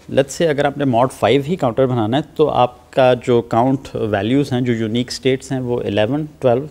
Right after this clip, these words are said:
थर्टीन, फ़ोर्टीन and फ़िफ़्टीन। So basically ये पांच स्टेट्स हैं। So आप लोड करेंगे काउंटर को स्टेट इलेवन पे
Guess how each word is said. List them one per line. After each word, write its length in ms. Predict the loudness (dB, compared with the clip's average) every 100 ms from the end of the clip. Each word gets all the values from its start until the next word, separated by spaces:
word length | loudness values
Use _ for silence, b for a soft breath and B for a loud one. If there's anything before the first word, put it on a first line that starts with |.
| -4
थर्टीन, 300 | -2 0 -2
फ़ोर्टीन 420 | 0 -2 -2 -4 -4
and 100 | -4
फ़िफ़्टीन। 340 | -6 -6 -10 -12 B B B B B
So 40 |
basically 380 | 2 2 2 0
ये 140 | 0 2
पांच 300 | 2 2 0
स्टेट्स 400 | -2 -2 -2 -8
हैं। 100 | -12 B B B
So 160 | -4 -2
आप 260 | 0 -2 -2 2
लोड 460 | 6 10 10 8
करेंगे 380 | 6 4 4 -2
काउंटर 420 | -2 0 4 2
को 260 | 2 0 0
स्टेट 380 | 0 2 2 4
इलेवन 400 | 2 2 0 -2
पे 220 | -4